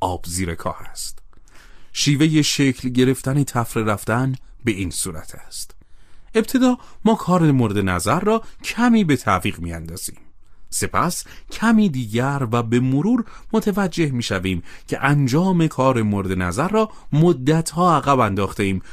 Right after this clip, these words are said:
و اکنون به مشکلی جدی تبدیل شده است. آیا در زندگی شما موضوعی وجود دارد که انجام آن را همواره به آینده موکول می‌کنید؟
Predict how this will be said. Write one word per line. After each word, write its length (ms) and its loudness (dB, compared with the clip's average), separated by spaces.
و 100 0
اکنون 560 0
به 120 4
مشکلی 580 -4
جدی 440 -2
تبدیل 380 -4
شده 280 -8
است. 380 -12
آیا 240 -2
در 140 0
زندگی 540 -4
شما 560 -6
موضوعی 400 6
وجود 380 0
دارد 300 0
که 180 -6
انجام 500 -2
آن 220 -2
را 180 -4
همواره 600 2
به 120 0
آینده 460 0
موکول 380 -4
می‌کنید؟ 720 -10